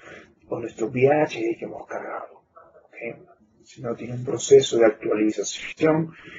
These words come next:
y de ima-, y de manejo de imágenes, el cual comentaremos más adelante.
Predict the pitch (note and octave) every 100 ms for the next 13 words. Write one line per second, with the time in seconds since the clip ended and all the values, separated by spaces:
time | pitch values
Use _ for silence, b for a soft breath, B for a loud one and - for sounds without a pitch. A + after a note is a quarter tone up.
0 | B - G3+ G3+ - - E3 - - C#3
1 | B2+ - - C3+ B2 - - A2+ A2+ G#2+
2 | - D3+ D3 A#2 - - - - - -
3 | C3 - G#2+ E3+ D#3+ - - A2+ - -
4 | - - - - - - - -